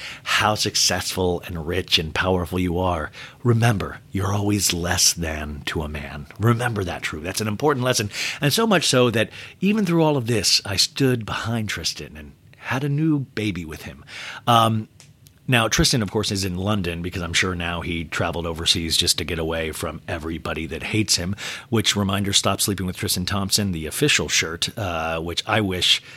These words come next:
ha-, I just wish more people had gotten it. And I thought it was implied, but I do need to make a new shirt that says, uh, "Stop having Tristan Thompson's babies."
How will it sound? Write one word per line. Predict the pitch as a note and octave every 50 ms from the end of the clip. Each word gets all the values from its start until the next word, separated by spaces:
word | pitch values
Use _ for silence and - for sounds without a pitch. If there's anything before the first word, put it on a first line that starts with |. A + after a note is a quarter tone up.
| - - - - - - - _
ha-, | - - - F#2 F2+ - -
I | - - - - -
just | - - A#2+ G#2 - -
wish | F#2 F#2+ F2 - -
more | F#2+ F2+ F2+ E2+ D#2+
people | - - - F2 E2+ E2+
had | E2+ D#2+
gotten | F2 E2+ E2 E2+ F#2+
it. | F#2+ F2
And | G2 A#2+
I | C3+ D#3+
thought | D3+ F#3 F#3+ G#3 G3+
it |
was | D3 A#2+ G#2+
implied, | G2+ F#2 - - G2+ F#2 F2+ F2+ F2
but | F#2 F2+
I | F2+ F2+
do | E2+ F#2+ F#2+
need | F2+ F#2+ F2+
to | F2+ F2
make | E2+ E2+
a | F2+
new | F2 F#2+ F#2+ F#2
shirt | - - F#2+ E2+
that | - F2+ -
says, | - - F2 E2+ E2 D#2+ - - - - - - - - -
uh, | - F2 E2 D#2+ D#2 D#2+ D2+ - -
"Stop | - - - F2+ E2+ E2 -
having | - - F2+ D#2+ D#2 D#2 D#2
Tristan | - - F2 - - D#2+
Thompson's | - D#2+ D2+ D2+ - D#2+ D2+ D2 -
babies." | E2 D2 C#2 - - - C2+ -